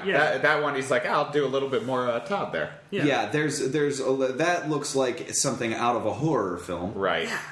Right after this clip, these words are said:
Speaker 3: Uh, and then the dialogue is, like, incredibly spot on in terms of, uh, backstory quickly.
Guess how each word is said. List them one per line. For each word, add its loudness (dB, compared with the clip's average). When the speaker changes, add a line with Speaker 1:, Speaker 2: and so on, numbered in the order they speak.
Speaker 3:
Uh, 2
and 2
then 0
the 0
dialogue 0
is, 0
like, 0
incredibly 0
spot 0
on 0
in -2
terms -2
of, -2
uh, 0
backstory 0
quickly. 0